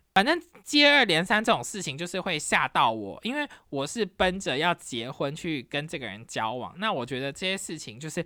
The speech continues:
我会觉得，呃，可是你今天已经三十二岁，我会有点害怕。好，那可是还有另外一件事情啊，就是他刚好辞职以后，他也买了一间房子，所以我觉得这也是优点，你知道吗？就是，哦，买了房子很稳定，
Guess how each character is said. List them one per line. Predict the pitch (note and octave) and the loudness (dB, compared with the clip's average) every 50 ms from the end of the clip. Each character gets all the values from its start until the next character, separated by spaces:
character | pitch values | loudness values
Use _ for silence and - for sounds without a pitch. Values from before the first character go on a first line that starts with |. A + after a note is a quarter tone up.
| - - - _ - | -8 -14 -20 _ -4
我 | C3 B2 | -4 0
会 | - G#3+ - | 0 0 0
觉 | - C#3 B2 | 0 -4 -4
得， | C3 C3 A#2+ A2+ - | -2 -4 -4 -4 -4
呃， | - D3 C3+ C3 C3 | -2 -2 0 0 -2
可 | C3 - E3 | -4 -6 -10
是 | D3+ - C4 | -10 -10 -8
你 | A#3 C#3+ | -10 -10
今 | C#3 - G3 | -6 -4 -6
天 | E3+ | -4
已 | B2+ | -4
经 | C#3+ | -8
三 | - - - D3 D3+ D#3 | -8 -6 -4 -4 -4 -4
十 | - - - | -8 -10 -8
二 | - C#3+ A2+ G#2+ | -6 -6 -6 -6
岁， | - - A#2 | -6 -8 -8
我 | G#2+ | -6
会 | D#3 C#3+ | -6 -6
有 | A#2 A2+ | -8 -8
点 | A2 - | -10 -12
害 | - - E3+ C3+ - - - | -10 -8 -8 -8 -8 -10 -14
怕。 | - - C#3 - - _ - | -10 -8 -8 -8 -10 _ -10
好， | - - C3+ B2 - - _ - - _ - | 0 0 0 0 0 -8 _ -20 -20 _ -4
那 | D#4 D4+ | -4 -4
可 | A#3 - G#3+ | -2 -2 0
是 | B3 | 4
还 | E4 C#4+ | 4 4
有 | A#3 | 4
另 | A#3 A3+ A#3+ | 4 2 2
外 | A#3 G#3 | 2 2
一 | G3 | 2
件 | G#3+ G3+ G3 | 2 0 0
事 | F#3+ G#3+ F3+ D#3 | -2 -6 -10 -10
情 | - A#2 A#2 | -10 -10 -10
啊， | A2+ | -8
就 | B2 F3 F#3 | -8 -6 -2
是 | G#3+ G#3 G3 - - - - | 0 0 0 -2 -4 -16 -4
他 | - - B3 | 2 2 4
刚 | - A3 G3 G3+ G3+ | 6 4 2 4 4
好 | - D#3+ B2+ A2+ G#2 G#2+ | 2 2 4 2 2 -2
辞 | - - - - - C3 C3 D3 | -8 -10 -8 -8 -6 -6 -8 -8
职 | - - A#2+ B2 | -8 -10 -8 -8
以 | B2 G#2+ A2 | -8 -8 -8
后， | - E3 D#3 | -6 -4 -4
他 | D#3+ D#3+ | -2 -2
也 | D#3 C#3 | -2 -4
买 | B2 A#2 A2 G2+ | -4 -6 -8 -8
了 | G2+ | -8
一 | A2+ | -8
间 | C3 C#3 C3+ C#3 | -8 -8 -10 -10
房 | - - A2 - - A2+ A2+ _ | -8 -10 -10 -10 -10 -20 -20 _
子， | - - A2 G2 - _ - - - _ _ | -20 -20 -18 -18 -18 _ -20 -20 -20 _ _
所 | - - A#3 | 0 4 4
以 | B3 A#3 | 4 4
我 | F3+ C#3 B2 | 2 0 0
觉 | - B2+ B2+ | -2 -4 -2
得 | C#3 C3+ B2+ A#2+ B2 | 0 0 -2 -2 -4
这 | - - A#3+ | 0 0 2
也 | G3 C3+ A2+ | 2 2 -2
是 | - - F3 | -2 -6 -6
优 | D#3 D3 C#3 C3 C3 D3 | -2 0 0 0 0 -4
点， | - - C3+ F#2+ - - - | -6 -6 -8 -8 -8 -12 -16
你 | A2+ G#2+ | -10 -4
知 | - | -2
道 | C3 B2+ A2+ | -2 -2 -2
吗？ | A2 G2 G2 A#2+ | -4 -8 -8 -6
就 | E3+ F#3+ | -6 -2
是， | G#3+ G#3+ F#3 - - - | 0 0 0 -2 -4 0
哦， | D4+ D#4+ D#4+ | 0 0 2
买 | D4+ A#3 F#3+ | 2 0 0
了 | F3 - | 0 0
房 | F3+ E3 F3+ | -2 -2 -2
子 | G#3 F#3+ | -2 -2
很 | F3 E3+ F#3 F#3 | -2 -2 -2 -2
稳 | D#3+ B2 G#2 B2 | -4 -4 -6 -6
定， | - E3+ B2 | -6 -6 -6